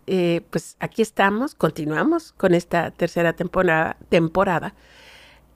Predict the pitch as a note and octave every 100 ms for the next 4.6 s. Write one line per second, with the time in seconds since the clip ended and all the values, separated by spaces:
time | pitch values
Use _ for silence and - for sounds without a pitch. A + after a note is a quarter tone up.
0 | - G#3+ A3 - A3+ A3 G#3 G3 G3 G3+
1 | F#3+ - F#3+ E3+ - F#3 - F#3+ F#3 F#3+
2 | F#3+ - _ _ - F3 E3 E3 D#3+ -
3 | F3+ F#3 G3 - A3 G#3 F#3+ - E3+ -
4 | D#3 - - F#3+ F#3+ D4